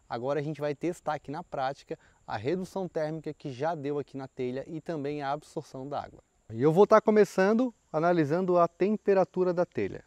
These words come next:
Vamos aqui na parte onde tava suja a telha, essa parte aqui que a gente não fez a limpeza pra ter o comparativo, ou seja, é a temperatura que tava dando diariamente aqui na casa da minha sogra. Temperatura marcada em cima da telha,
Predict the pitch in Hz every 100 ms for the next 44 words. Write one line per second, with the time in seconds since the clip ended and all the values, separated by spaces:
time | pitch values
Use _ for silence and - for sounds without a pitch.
0 | _ - 143 160 - 180 185 175 180 175
1 | - 208 214 233 214 220 262 - 185 233
2 | 196 190 - 175 190 196 - _ _ -
3 | 139 151 170 160 156 - - 165 165 -
4 | 156 220 226 202 180 185 165 170 175 180
5 | 170 165 170 180 175 170 160 - 170 180
6 | 196 _ - _ _ - 170 - 175 175
7 | 160 160 175 165 170 151 180 165 170 165
8 | 156 170 165 127 131 175 180 175 170 165
9 | 156 - 160 - _ _ - 147 - 139
10 | 143 147 156 - 107 92 98 _ _ _
11 | _ _ 131 131 151 143 - 170 165 143
12 | - 170 156 147 - 185 190 175 - 175
13 | 190 202